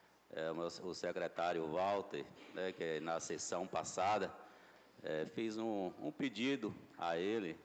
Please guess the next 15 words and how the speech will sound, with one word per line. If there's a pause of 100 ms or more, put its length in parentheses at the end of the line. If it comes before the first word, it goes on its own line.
(100)
né, (540)
de
fazer
aquela
correção, (360)
aquela
limpeza
do
corredor,
dessa
sequência
ali
pra
Água
Verde.